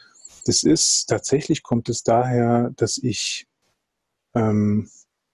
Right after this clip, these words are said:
Grenz-, viele Grenzüberschreitungen in meinem Leben erlebt habe. Und das hatte zur Folge, dass ich jetzt wirklich eine Fähigkeit habe, Gefühle von anderen wahrzunehmen.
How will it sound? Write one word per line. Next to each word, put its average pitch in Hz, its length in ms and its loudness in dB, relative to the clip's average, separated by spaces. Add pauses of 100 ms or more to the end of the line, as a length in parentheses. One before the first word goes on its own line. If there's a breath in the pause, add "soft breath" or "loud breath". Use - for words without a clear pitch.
(100)
Grenz-, 160 420 -2
viele 175 260 2
Grenzüberschreitungen 110 960 0
in 104 60 -2
meinem 101 180 0
Leben 104 240 2
erlebt 104 480 2
habe. 104 320 2
Und 117 160 -2
das - 160 -2
hatte - 180 0
zur - 200 -2
Folge, 147 500 2
dass - 200 -2
ich - 120 -8
jetzt - 520 0
wirklich - 260 -2
eine 120 100 4
Fähigkeit 127 640 0
habe, 117 360 2 (380 loud breath)
Gefühle 175 500 2
von 120 200 0
anderen 131 480 2
wahrzunehmen. 104 920 0